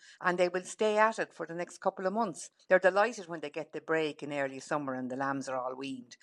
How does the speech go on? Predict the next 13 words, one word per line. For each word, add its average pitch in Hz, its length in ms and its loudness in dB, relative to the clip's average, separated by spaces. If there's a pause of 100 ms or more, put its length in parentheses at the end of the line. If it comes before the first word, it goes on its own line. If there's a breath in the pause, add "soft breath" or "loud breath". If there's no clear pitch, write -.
(140)
So, 151 520 6
um, 139 400 -2 (240)
yeah, 202 340 4
it's, 170 280 -10
um, 151 380 -4 (100)
it's, 156 260 -14
it's, 156 220 -6
it's, 151 280 -6
it's, - 360 -8
uh, 143 260 0
an 160 160 -2
interesting 170 540 0
time, 147 380 -2